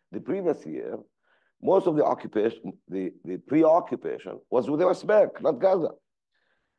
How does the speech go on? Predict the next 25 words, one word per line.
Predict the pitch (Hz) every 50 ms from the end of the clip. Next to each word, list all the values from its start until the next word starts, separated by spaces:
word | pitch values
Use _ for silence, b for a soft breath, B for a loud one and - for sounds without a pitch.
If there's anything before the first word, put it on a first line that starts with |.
| _ _ -
Uh, | 92 92 92 -
there | 104 123
was | 120 -
a | 135
lot | 139 160 - 131
of | 113 95
talk | 127 139 147 147
about | - 120 127 123 120
the | 123 110
Third | - 143 139 127 120
Intifada, | 131 120 - - - 165 170 160 143 - - - _ _ _ _ _ _
you | - 101
know, | 104 101
erupting. | 82 104 104 110 - - - - - - _ _ _ _ _ _ _ -
And | 127 123
all | 139 185 190
of | 180 151
that | 151 139 -
was | 131 139 110 -
in | 123 117
reference | 120 127 123 - 120 127 123 -
to | 113
the | 135
West | 139 135 - -
Bank, | 147 170 160 127